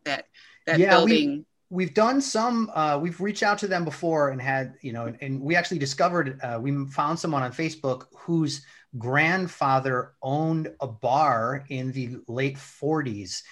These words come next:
Speaker 2: in the exact same location. Um, so, uh, they sent us a bunch of pictures of the outside of the bar, of what it looked like in the inside. And it was, it was really interesting, uh,
Speaker 1: Very
Speaker 2: to kinda
Speaker 1: nice.
Speaker 2: see that history kind of come full circle.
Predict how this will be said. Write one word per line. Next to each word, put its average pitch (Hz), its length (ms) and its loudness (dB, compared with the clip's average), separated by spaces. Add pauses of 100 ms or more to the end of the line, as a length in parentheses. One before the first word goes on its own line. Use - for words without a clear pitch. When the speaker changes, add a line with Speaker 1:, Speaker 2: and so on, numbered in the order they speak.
(140)
Speaker 2:
in 139 140 0
the 143 120 2
exact 131 420 0
same 127 220 -6
location. 113 600 -6 (420)
Um, 127 200 0
so, 135 460 0 (240)
uh, 120 380 -4
they 139 160 -2
sent 143 200 -4
us 135 120 -8
a 143 40 -6
bunch 131 200 -4
of - 80 -12
pictures 143 520 -2
of 117 120 -4
the 120 100 -4
outside 131 420 0
of 131 60 -2
the 127 80 -4
bar, 123 600 2 (260)
of 113 100 -10
what 123 160 0
it 117 60 -2
looked 156 240 0
like 143 240 4
in 117 100 -4
the 120 160 -4
inside. 139 480 2
And 131 80 -2
it 135 60 -2
was, 139 200 -2 (120)
it 160 80 -2
was 139 180 -4
really 147 400 4
interesting, 110 640 -6 (340)
uh, 160 60 -4
Speaker 1:
Very 160 160 0
Speaker 2:
to 156 60 -2
kinda 143 160 -2
Speaker 1:
nice. 107 100 -8
Speaker 2:
see 139 240 -2
that 120 240 2
history 120 520 -4
kind 117 220 -8
of 113 120 -8
come 123 180 -6
full 113 160 -6
circle. 104 480 -10